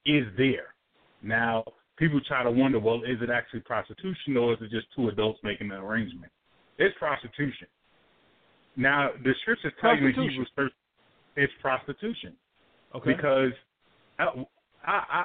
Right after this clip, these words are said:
Speaker 1: I'll get to the definition when you took, when you look in Leviticus nineteen twenty-nine, but just to establish, because he, you know, he's defaming and looking at what he's doing as opposed to marriage.
Speaker 2: Mm-hmm.
Speaker 1: So let's look at what the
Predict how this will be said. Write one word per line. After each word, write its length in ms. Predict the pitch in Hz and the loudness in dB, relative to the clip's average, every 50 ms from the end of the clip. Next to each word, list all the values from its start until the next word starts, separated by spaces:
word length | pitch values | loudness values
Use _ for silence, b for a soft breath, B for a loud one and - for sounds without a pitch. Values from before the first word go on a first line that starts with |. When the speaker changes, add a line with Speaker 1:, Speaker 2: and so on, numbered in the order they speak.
| - | 0
Speaker 1:
I'll 220 | 160 196 233 247 - | 0 0 0 0 0
get 100 | - 214 - - | -2 -2 -2 0
to 60 | 185 | 0
the 80 | 160 147 | 0 2
definition 680 | 131 156 151 143 - 139 147 160 151 - - 131 123 120 | 2 2 2 2 0 0 0 0 0 0 0 0 2 2
when 100 | 131 135 | 2 0
you 140 | 135 135 123 - | -2 -4 -4 -4
took, 140 | - 135 - | -4 -4 -2
when 120 | 120 127 | 0 0
you 80 | 127 131 | 0 2
look 160 | 135 135 127 - | 0 0 -2 -2
in 100 | 113 107 | -4 -4
Leviticus 420 | 110 113 120 120 120 - - 110 - | -4 -2 -2 -2 -4 -4 -6 -8 -4
nineteen 400 | - 117 120 113 - - 117 107 - | -2 -2 -2 -2 -2 -4 -4 -4 -4
twenty-nine, 640 | - 117 104 101 98 110 123 123 113 101 98 101 - - _ _ _ _ _ _ _ _ - | -4 -2 -2 0 0 0 2 2 2 0 -2 -6 -8 -12 _ _ _ _ _ _ _ _ 0
but 260 | 120 143 143 143 - - _ _ _ _ - - 127 113 | 2 4 4 2 0 -4 _ _ _ _ -18 -14 -4 0
just 160 | 202 226 - - | 0 0 0 -2
to 80 | - 175 160 143 123 - | -6 -4 -4 -4 -6 -6
establish, 540 | - - 143 147 147 131 123 120 117 110 - - - _ _ _ _ _ _ _ _ _ _ _ _ - | -4 -2 0 0 0 0 0 -2 -2 -4 -6 -10 -18 _ _ _ _ _ _ _ _ _ _ _ _ -6
because 320 | 143 139 147 - 165 156 147 - | -4 -2 0 2 2 0 2 2
he, 280 | 202 202 190 175 156 - 156 | 0 0 0 0 -4 -6 -4
you 100 | 156 156 | -2 2
know, 140 | 147 139 123 | 2 2 2
he's 280 | 120 202 208 202 180 - - _ - 110 | 2 0 -2 -2 -4 -6 -10 _ -2 0
defaming 880 | 120 113 - - - 135 139 139 135 127 120 113 113 110 107 104 101 - _ _ _ _ _ _ _ | 0 0 0 0 2 4 6 6 6 4 4 2 2 0 -2 -4 -8 -12 _ _ _ _ _ _ _
and 200 | - 120 113 113 | -4 -2 0 2
looking 500 | 127 131 - - 123 113 113 110 107 107 - - - - - - - - - | 0 0 0 0 0 0 0 0 -2 -4 -8 -14 -20 -20 -20 -20 -16 -4 0
at 220 | 131 127 120 - | 2 2 2 2
what 140 | 107 110 117 | 0 -2 -2
he's 240 | 110 135 156 147 - | -2 -2 -4 -4 0
doing 220 | 120 110 110 104 | 0 0 2 2
as 140 | 101 98 98 95 | 2 0 0 -2
opposed 340 | - - - 110 107 95 - | -4 -4 -4 -4 -4 -4 -6
to 60 | 95 | -10
marriage. 420 | 90 92 95 95 90 87 87 87 - - - _ _ _ _ _ _ _ _ _ _ _ _ - | -10 -8 -8 -8 -8 -10 -12 -14 -18 -20 -20 _ _ _ _ _ _ _ _ _ _ _ _ -6
Speaker 2:
Mm-hmm. 80 | 139 117 | 0 2
Speaker 1:
So 100 | 113 113 | 2 4
let's 220 | 120 156 190 180 - | 4 2 0 -2 -2
look 180 | 175 170 156 - | -4 -4 -2 0
at 180 | 139 131 123 | 0 0 0
what 140 | 123 123 117 | -2 -4 -8
the 60 | - | -8